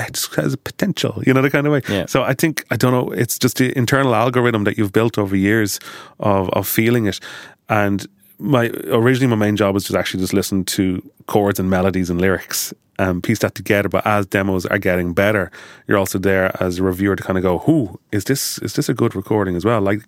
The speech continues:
Speaker 1: we were saying earlier, remove all ego and kinda go, "I've actually had it before." with a band <laughs> where they, they played me a demo and I'm like, "Yeah, it's done." <laughs> You don't, you don't, you don't need me. You know, it,
Speaker 2: Yeah.
Speaker 1: the mix is a bit shit,
Speaker 2: Yeah.
Speaker 1: and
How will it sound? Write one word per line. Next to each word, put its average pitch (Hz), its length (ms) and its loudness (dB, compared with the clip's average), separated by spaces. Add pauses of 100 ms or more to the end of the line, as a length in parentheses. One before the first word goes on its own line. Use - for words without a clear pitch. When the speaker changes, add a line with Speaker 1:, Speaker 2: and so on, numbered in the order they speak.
Speaker 1:
we 113 80 0
were 98 100 0
saying 92 220 -2
earlier, 101 340 0
remove 92 320 0
all 92 160 2
ego 104 220 0
and 90 100 -4
kinda 92 160 -2
go, 92 180 0 (380)
"I've 135 80 4
actually 185 220 0
had 175 160 2
it 131 80 0
before." 117 440 0 (680)
with 113 200 2
a - 40 0
band 104 460 0 (160)
<laughs> - 140 -20
where 143 380 2
they, 117 140 2 (300)
they 123 80 4
played 127 300 2
me 110 100 2
a 95 40 0
demo 107 360 2
and 95 80 0
I'm 90 80 0
like, 92 240 2
"Yeah, 123 180 2
it's - 140 -6 (160)
done." 123 320 2 (260)
<laughs> - 300 -4
You 160 300 4
don't, 156 300 2
you 147 140 4
don't, 147 200 2 (260)
you 135 80 2
don't 175 320 0
need 135 380 4
me. 101 260 0 (260)
You 143 120 2
know, 123 200 2
it, 143 120 4
Speaker 2:
Yeah. 98 140 -2 (120)
Speaker 1:
the - 100 0
mix 127 300 2
is 117 80 2
a 113 60 2
bit 113 200 0
shit, - 360 0 (480)
Speaker 2:
Yeah. 101 360 0
Speaker 1:
and 101 120 -4